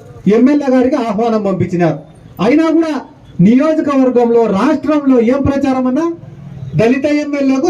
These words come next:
సిద్ధార్థ రెడ్డి అవమానం చేశాడని చెప్పి వీళ్ళ ప్రచారం. ఐదు వందల నుంచి వెయ్యి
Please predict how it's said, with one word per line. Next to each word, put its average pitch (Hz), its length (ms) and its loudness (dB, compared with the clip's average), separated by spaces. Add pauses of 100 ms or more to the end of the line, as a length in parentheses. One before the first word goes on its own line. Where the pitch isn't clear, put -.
సిద్ధార్థ 262 360 -2 (100)
రెడ్డి 339 200 2 (1160)
అవమానం 262 560 2
చేశాడని 220 460 0
చెప్పి 320 220 2 (280)
వీళ్ళ 226 180 2 (120)
ప్రచారం. 190 360 -2 (800)
ఐదు 302 160 4
వందల 285 240 -4 (100)
నుంచి 294 160 4 (100)
వెయ్యి 262 200 2